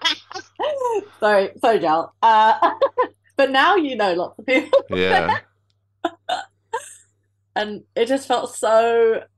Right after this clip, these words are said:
Speaker 1: love-, like, a lot more intimate, a lot more like, "Oh, all the friends, oh my God."
Speaker 2: So I, I loved the fact, and I wouldn't have noticed if it hadn't have ha-, sort of happened this way, but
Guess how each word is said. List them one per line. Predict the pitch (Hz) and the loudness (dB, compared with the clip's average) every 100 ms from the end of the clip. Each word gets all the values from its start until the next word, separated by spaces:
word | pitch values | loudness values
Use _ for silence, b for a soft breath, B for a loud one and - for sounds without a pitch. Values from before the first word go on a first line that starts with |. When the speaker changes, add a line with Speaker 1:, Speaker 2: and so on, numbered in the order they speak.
| _ 175 | _ -8
Speaker 1:
love-, | 214 214 214 - | -2 -2 -4 -6
like, | 147 160 - - - | -6 -6 -8 -16 -8
a | |
lot | 202 214 214 | -4 -4 -2
more | 202 190 | -4 -2
intimate, | 233 220 - 175 - - | -6 -8 -8 -8 -8 -8
a | |
lot | 175 - | -8 -8
more | 165 165 156 | -8 -8 -6
like, | 151 143 - _ | -6 -8 -10 _
"Oh, | - 415 523 523 | 0 2 2 0
all | 427 494 494 | 0 -2 -2
the | 494 | -8
friends, | - 370 370 381 370 370 - | -2 0 2 0 -4 -12 -14
oh | 147 | -14
my | 151 - | -16 -10
God." | 131 | -6
Speaker 2:
So | - 139 | 0 2
I, | 135 139 131 92 - - | 4 2 0 -6 -16 -4
I | 117 | 0
loved | 123 120 117 - | 2 2 0 -4
the | 107 | -16
fact, | - 90 85 - - - | -10 -8 -8 -12 -20 -18
and | 92 | -10
I | 95 | -4
wouldn't | 110 104 | -4 -4
have | 92 | -6
noticed | 92 104 98 - 82 - | -8 -8 -8 -10 -12 -12
if | 82 - | -12 -10
it | 78 | -12
hadn't | - 82 - - | -10 -12 -12 -20
have | 80 | -20
ha-, | - - - _ | -20 -20 -20 _
sort | - 62 - | -14 -14 -14
of | - _ _ - | -20 _ _ -18
happened | 92 - 80 | -16 -14 -16
this | - - - | -14 -16 -16
way, | - - | -16 -18
but | - 76 | -18 -20